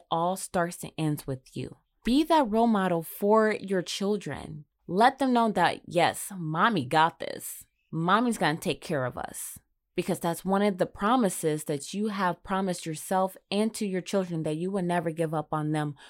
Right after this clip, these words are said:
no matter what. And so today is the day to show them that they can do absolutely anything that they can put their mind to, and that there is a way to become someone else's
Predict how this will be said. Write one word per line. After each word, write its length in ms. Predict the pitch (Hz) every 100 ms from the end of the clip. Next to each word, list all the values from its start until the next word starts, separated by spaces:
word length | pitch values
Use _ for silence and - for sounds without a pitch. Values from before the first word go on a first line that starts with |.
| _ -
no 440 | 160 160 160 156
matter 400 | 151 156 151 151
what. 560 | 143 147 131 - - - - _ _
And 160 | 180 175
so 280 | - 175 165
today 560 | - 165 185 185 -
is 240 | - 165 156
the 160 | 160
day 460 | 143 147 80 - 175
to 560 | - 175 156 147 143 135 _
show 480 | - - 190 190 208
them 500 | 156 135 127 131 - _ _
that 140 | 151
they 120 | 156 151
can 220 | 165 151
do 160 | 156 - -
absolutely 680 | 175 - 185 175 180 175
anything 640 | 175 165 160 160 151 151 151
that 160 | 156 147
they 80 | 156
can 140 | 147
put 200 | - 151
their 100 | 156
mind 380 | 156 151 175 185
to, 400 | - 202 202 202 _ _ -
and 180 | 175 170
that 280 | 165 165 - -
there 480 | 170 170 165 160 - -
is 200 | 170 175
a 80 |
way 680 | 156 143 180 180 156 139 135 _ -
to 160 | 185
become 920 | 165 151 - 180 175 160 143 135 135 127 _ _ -
someone 520 | - 185 170 165 160 -
else's 600 | 156 151 151 139 135